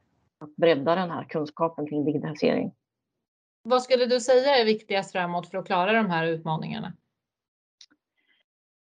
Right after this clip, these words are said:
Speaker 1: Ja, det, jag tror att det är att våga tänka nya arbetssätt.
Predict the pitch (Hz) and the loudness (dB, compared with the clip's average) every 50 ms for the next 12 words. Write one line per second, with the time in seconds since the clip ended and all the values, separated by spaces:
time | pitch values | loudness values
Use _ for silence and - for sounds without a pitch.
0 | _ _ _ _ _ - - - 69 107 123 151 190 214 220 214 - - 220 226 | _ _ _ _ _ -10 -8 -4 2 4 6 6 8 6 6 4 4 2 2 4
1 | - 302 277 254 254 226 214 196 196 175 175 185 180 185 170 170 175 180 - 190 | 6 8 8 8 8 8 6 6 4 2 -2 0 2 2 4 4 2 2 2 -2
2 | 185 180 - 190 185 190 190 180 170 170 185 180 135 147 156 - - - | -4 -2 -2 -2 0 0 0 2 2 2 2 2 0 -2 -4 -4 -6 -8